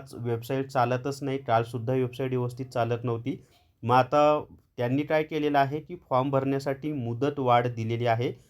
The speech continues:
आणि ऑफिशियली परिपत्रकच काढून त्यांनी फॉर्म भरण्याची नवीन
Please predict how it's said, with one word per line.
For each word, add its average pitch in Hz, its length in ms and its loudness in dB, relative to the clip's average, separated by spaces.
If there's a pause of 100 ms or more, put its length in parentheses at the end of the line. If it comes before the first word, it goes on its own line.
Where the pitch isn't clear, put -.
(220)
आणि 120 160 2
ऑफिशियली 151 680 2
परिपत्रकच 147 920 -4
काढून 139 440 2 (380)
त्यांनी 127 340 2
फॉर्म 131 360 2
भरण्याची 131 420 0
नवीन 131 500 0